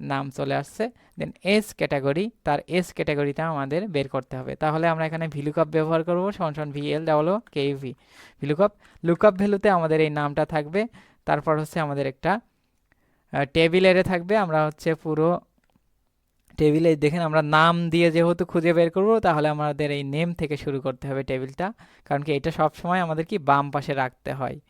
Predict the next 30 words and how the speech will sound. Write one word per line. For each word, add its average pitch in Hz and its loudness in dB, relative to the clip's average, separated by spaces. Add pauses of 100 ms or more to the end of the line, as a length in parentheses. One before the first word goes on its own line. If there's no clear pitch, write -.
(320)
লুকআপ 143 -2
ভ্যালু 151 -4
যে 156 2
টেবিল 139 -2
কলাম 143 -4
থেকে 160 -4
ব্য-, 151 -8
ব্যবহার 147 0
করি 196 0
সেটা 165 -2
হচ্ছে 156 -4
আমাদের 160 -4
সবসময় 185 -4 (460)
বাম 156 6
পাশে 151 -2
রাখতে 139 -2
হয়। 131 -4 (540)
তো 160 2
তারপর 185 4
আমাদের 196 0
যে 190 0
কাজটা 185 -2
করতে 180 -2
হবে 180 2
সেটা 156 -2
হচ্ছে, 160 -2 (340)
আহ, 143 -2 (120)
কত 185 0
নম্বর, 196 4
আহ, 147 0